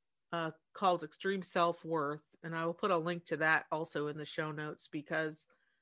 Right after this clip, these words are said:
a lot of us struggle with feeling valuable and worthy.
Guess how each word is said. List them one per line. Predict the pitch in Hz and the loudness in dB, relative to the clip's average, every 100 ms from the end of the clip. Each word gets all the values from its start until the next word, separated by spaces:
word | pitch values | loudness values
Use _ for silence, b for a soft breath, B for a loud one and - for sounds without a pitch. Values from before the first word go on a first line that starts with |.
| _ _ - | _ _ 2
a | |
lot | 185 196 233 | 6 8 8
of | 220 | 6
us | 196 - | 2 0
struggle | - 180 190 180 | 6 6 6 4
with | 160 156 | 0 -2
feeling | - 165 185 180 175 - | 0 0 2 -2 -6 -8
valuable | 156 165 165 165 160 | -2 0 2 0 -2
and | 151 | -2
worthy. | 151 160 156 165 185 | -2 -2 -2 -6 -8